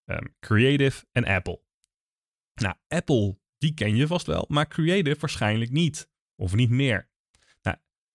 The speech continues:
dat heeft een reden. Het bedrijf Creative was,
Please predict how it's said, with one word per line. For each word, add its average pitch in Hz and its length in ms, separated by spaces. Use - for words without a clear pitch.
dat 143 180
heeft 156 220
een 131 80
reden. 95 380
Het 131 180
bedrijf 131 440
Creative 135 560
was, 107 320